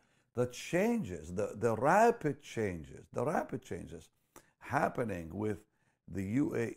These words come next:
E and Israel, with some of the Arab nations in Israel, even with the Saudis in Israel, even with, uh, with, with, with other Arab nations that are now,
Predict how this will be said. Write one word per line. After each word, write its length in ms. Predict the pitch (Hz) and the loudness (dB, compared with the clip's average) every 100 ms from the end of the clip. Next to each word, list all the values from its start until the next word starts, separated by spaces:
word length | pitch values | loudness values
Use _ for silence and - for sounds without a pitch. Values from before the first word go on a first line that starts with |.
| - | 0
E 300 | 165 156 107 | 2 2 2
and 160 | 95 - | 0 -2
Israel, 560 | 120 92 82 76 - - _ _ _ _ _ _ _ | -6 -6 -8 -10 -14 -20 _ _ _ _ _ _ _
with 300 | 98 110 - - | -4 -2 -4 -12
some 260 | - - 117 | -10 -4 -2
of 100 | 113 | 0
the 100 | 117 | 0
Arab 280 | 117 120 104 | 2 2 0
nations 500 | 135 170 - 131 92 | 0 -2 -2 -4 -4
in 80 | 98 | -6
Israel, 240 | 82 78 | -6 -4
even 320 | 127 139 135 | -2 0 0
with 140 | 123 117 | -2 -4
the 60 | |
Saudis 580 | 113 - 160 180 175 117 | -6 0 2 2 0 -2
in 120 | 101 | -4
Israel, 420 | 92 73 76 - - _ _ - - - _ | -8 -12 -14 -16 -20 _ _ -20 -20 -20 _
even 340 | 127 131 131 | 0 2 0
with, 120 | 131 120 | 0 0
uh, 100 | 110 | -2
with, 220 | 120 113 | -2 -4
with, 280 | 113 113 104 | -2 -4 -4
with 200 | 107 110 - _ - | -4 -6 -6 _ 0
other 360 | 143 185 185 | 0 2 -2
Arab 300 | - 117 101 | 0 0 -2
nations 640 | 90 87 82 - - - - _ _ _ | -4 -8 -10 -16 -20 -20 -20 _ _ _
that 140 | 101 104 | -4 -2
are 120 | 104 | -2
now, 480 | 107 117 117 110 | 0 0 2 0